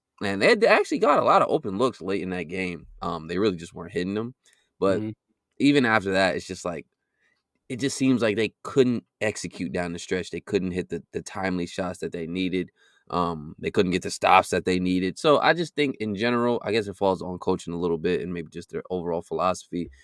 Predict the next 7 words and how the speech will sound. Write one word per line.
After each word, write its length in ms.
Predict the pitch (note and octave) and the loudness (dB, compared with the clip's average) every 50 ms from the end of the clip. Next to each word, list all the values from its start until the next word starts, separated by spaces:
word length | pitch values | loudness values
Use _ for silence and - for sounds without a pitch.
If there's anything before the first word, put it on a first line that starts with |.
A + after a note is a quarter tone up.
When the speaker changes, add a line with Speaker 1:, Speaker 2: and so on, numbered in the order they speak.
| _ _ _ _ _ _ | _ _ _ _ _ _
Speaker 1:
But, 280 | - G2+ G2 G2 - - _ _ _ _ _ _ _ _ _ - | 4 4 6 6 4 0 _ _ _ _ _ _ _ _ _ -6
uh, 120 | C2+ F2+ G2 - | -4 -4 -4 -2
to 100 | - C3 | -2 2
me, 320 | B2 C#3 C#3+ C#3+ C#3 C3+ - | 4 6 6 8 6 6 4
I 100 | - G#2+ | 2 0
think 200 | F#2+ - A2 G2+ - | 0 2 0 0 0
fourth, 240 | - A2 A2+ G#2+ | 0 0 0 0